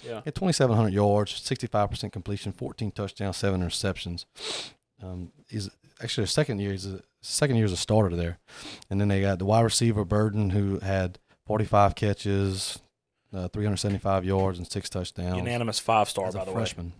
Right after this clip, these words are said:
Speaker 1: way.
Speaker 2: Yeah.
Speaker 1: Number one wide receiver in the nation on Rivals. I
Speaker 2: And
Speaker 1: saw
Speaker 2: then,
Speaker 1: that.
Speaker 2: uh, they have a, uh, Cody Schrader, who's a, a transfer from a, a divi-, I guess a F C S.
Speaker 1: Let me talk about that for just one second. But
Speaker 2: Okay.
Speaker 1: Robbie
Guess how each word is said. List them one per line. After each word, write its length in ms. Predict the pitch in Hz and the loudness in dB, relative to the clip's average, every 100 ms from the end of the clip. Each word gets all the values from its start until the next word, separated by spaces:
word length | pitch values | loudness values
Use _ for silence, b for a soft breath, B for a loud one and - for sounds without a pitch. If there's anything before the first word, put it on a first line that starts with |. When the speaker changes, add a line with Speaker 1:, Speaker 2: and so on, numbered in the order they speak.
| - | -6
Speaker 1:
way. 60 | 95 | -4
Speaker 2:
Yeah. 100 | 87 | -2
Speaker 1:
Number 240 | 123 123 | -2 0
one 320 | 127 131 127 120 | 2 4 2 2
wide 200 | 123 117 | 2 2
receiver 300 | - 113 110 | 0 0 0
in 100 | 113 | -2
the 60 | |
nation 300 | 110 107 - | -2 -2 -2
on 120 | 101 | -6
Rivals. 360 | 98 92 90 92 | -6 -8 -8 -10
I 40 | |
Speaker 2:
And 60 | 98 | -6
Speaker 1:
saw 120 | 98 | -4
Speaker 2:
then, 80 | 98 | -2
Speaker 1:
that. 160 | 95 92 | -4 -6
Speaker 2:
uh, 60 | - | -8
they 80 | - | -4
have 140 | 107 98 | -2 -2
a, 80 | - _ _ | -4 _ _
uh, 220 | 98 90 87 _ _ | -8 -8 -10 _ _
Cody 340 | - 135 123 120 - | 2 4 4 2 -6
Schrader, 520 | - 120 135 156 156 _ - | 4 8 10 8 4 _ -4
who's 140 | 107 95 | -2 0
a, 280 | 90 85 92 _ - | 0 -2 -6 _ -16
a 60 | 92 | -10
transfer 480 | - 117 117 110 | 0 0 2 0
from 160 | 104 98 | 0 0
a, 340 | 92 92 92 | 0 0 -2
a 60 | 92 | -2
divi-, 260 | 90 98 107 | -4 -4 -4
I 140 | 98 | -4
guess 160 | 95 - | -6 -6
a 100 | - 107 | -4 -2
F 100 | 107 | -2
C 180 | 107 101 | 2 4
S. 280 | 131 - - _ _ _ _ - | 2 0 -6 _ _ _ _ 0
Speaker 1:
Let 200 | 127 208 | 2 2
me 80 | 175 | 0
talk 240 | 127 101 | -2 -4
about 220 | 78 73 | -8 -16
that 180 | 85 - | -18 -18
for 80 | 123 | -6
just 240 | 127 120 | -2 -2
one 100 | 117 | -4
second. 300 | - - - - | -8 -12 -16 -10
But 80 | 117 | -2
Speaker 2:
Okay. 80 | 143 | 0
Speaker 1:
Robbie 220 | 139 | 2